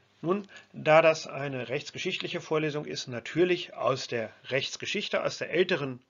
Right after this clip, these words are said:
Geschichte des römischen Testamentsrechts. Sie erinnern sich, das ordentliche Testament der klassischen Zeit ist das sogenannte Manzipationstestament oder Testamentum per eis et libram,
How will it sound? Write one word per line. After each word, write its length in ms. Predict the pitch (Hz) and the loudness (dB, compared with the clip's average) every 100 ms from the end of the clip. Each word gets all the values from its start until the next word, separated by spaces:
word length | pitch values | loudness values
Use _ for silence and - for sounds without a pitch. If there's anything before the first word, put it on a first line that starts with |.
| _ - | _ -12
Geschichte 360 | 120 180 - | -4 -4 -4
des 180 | 139 - | -10 -8
römischen 380 | 131 127 120 - | -8 -8 -12 -12
Testamentsrechts. 920 | 131 - 117 113 131 - 233 - - _ - - - - - - - - | -10 -6 -6 -6 -6 -6 -6 -8 -18 _ -20 -20 -20 -20 -20 -18 -18 -10
Sie 140 | 143 - | 0 2
erinnern 280 | 185 208 | 4 2
sich, 320 | 196 202 - - _ _ - | 0 -4 -8 -14 _ _ -2
das 400 | 156 156 - - _ _ _ _ _ _ _ - _ - 123 - - | 0 0 -2 -8 _ _ _ _ _ _ _ -20 _ -20 -18 -20 6
ordentliche 480 | 143 196 196 170 175 | 12 12 10 -8 -10
Testament 680 | 151 - 127 147 170 - | -12 -10 -10 -10 -12 -16
der 240 | 143 123 120 - | -12 -12 -12 -10
klassischen 440 | 135 135 160 175 | -10 -10 -12 -12
Zeit 280 | - 147 151 | -4 -4 -4
ist 120 | 151 | -12
das 120 | 135 | -12
sogenannte 460 | 139 139 127 127 117 _ - | -10 -8 -8 -10 -14 _ -12
Manzipationstestament 1500 | 123 147 151 147 120 151 190 - 185 - - 180 180 190 | -8 -8 -8 -12 -10 -8 -8 -6 -8 -8 -4 0 0 -2
oder 160 | 143 123 | -6 -6
Testamentum 720 | 123 - 117 127 135 127 123 | -8 -6 -2 -2 -2 -6 -6
per 220 | 123 - | -10 -4
eis 360 | 131 127 - - | -2 -2 -6 -12
et 320 | 135 123 - _ - | -12 -12 -16 _ -10
libram, 640 | 113 170 196 202 226 247 | -4 -4 2 4 4 2